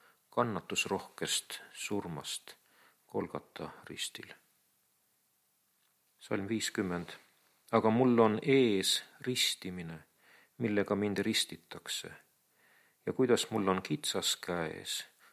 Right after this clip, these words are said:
kuni see on viidud lõpule. Jeesus kasutas siin huvitavat väljendit, viidates oma ohvrisurmale. Ta räägib ristimisest.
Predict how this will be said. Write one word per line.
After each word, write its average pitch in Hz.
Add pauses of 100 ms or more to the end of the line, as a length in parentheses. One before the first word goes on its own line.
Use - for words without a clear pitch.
(120)
kuni 92
see 87
on 85 (180)
viidud 87 (160)
lõpule. - (2750)
Jeesus 165 (120)
kasutas -
siin 127
huvitavat 110
väljendit, 95
viidates 113
oma 104
ohvrisurmale. - (1300)
Ta -
räägib 113 (360)
ristimisest. -